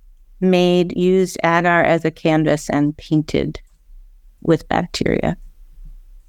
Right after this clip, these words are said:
Probably the bacteria that makes penicillin. It's fascinating, and who knew? So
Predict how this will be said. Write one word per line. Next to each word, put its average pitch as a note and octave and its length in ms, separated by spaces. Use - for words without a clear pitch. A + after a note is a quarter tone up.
Probably - 440
the C#3+ 120
bacteria D#3+ 480
that D3+ 160
makes D#3 280
penicillin. E3+ 540
It's C4 200
fascinating, F3+ 840
and E3+ 100
who - 180
knew? G#3+ 300
So G3+ 460